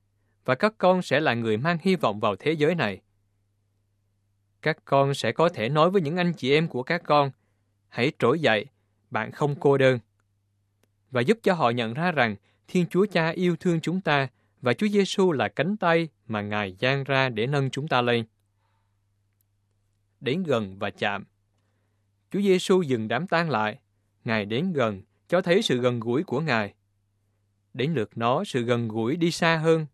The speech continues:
và trở thành một cử chỉ can đảm phục hồi sự sống cho người khác. Một cử chỉ mang tính ngôn sứ. Sự đụng chạm của Chúa Giêsu, đấng hằng sống, thông truyền sự sống. Chính cái chạm này tuôn đổ Thánh Thần vào xác chết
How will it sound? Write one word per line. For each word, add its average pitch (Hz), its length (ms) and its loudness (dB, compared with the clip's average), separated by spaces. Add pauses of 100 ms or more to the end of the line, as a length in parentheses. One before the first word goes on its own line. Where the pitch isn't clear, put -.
và 113 140 0
trở 127 220 0
thành 131 160 -2
một 110 240 -6
cử 131 240 0
chỉ 120 180 -4
can 175 300 -2
đảm 123 320 0 (160)
phục 120 220 -4
hồi 113 240 2
sự 107 240 -6
sống 135 280 -2
cho 170 120 -2
người 104 200 -4
khác. 151 280 -6 (1080)
Một 113 180 -6
cử 123 200 -4
chỉ 110 200 -4
mang 147 240 -4
tính 160 180 -2
ngôn 143 220 0
sứ. 147 340 0 (640)
Sự 131 160 -2
đụng 131 200 0
chạm 127 220 0
của 170 100 -6
Chúa 214 140 -2
Giêsu, 190 540 0 (380)
đấng 143 200 -2
hằng 113 280 -6
sống, 147 340 -4 (300)
thông 170 300 -4
truyền 107 200 -2
sự 110 220 -12
sống. 131 300 -6 (1160)
Chính 175 180 0
cái 175 140 2
chạm 107 320 -4
này 104 220 -4
tuôn 175 260 0
đổ 127 160 4
Thánh 175 260 -4
Thần 117 280 -2
vào 110 160 0
xác 185 260 -4
chết 185 140 0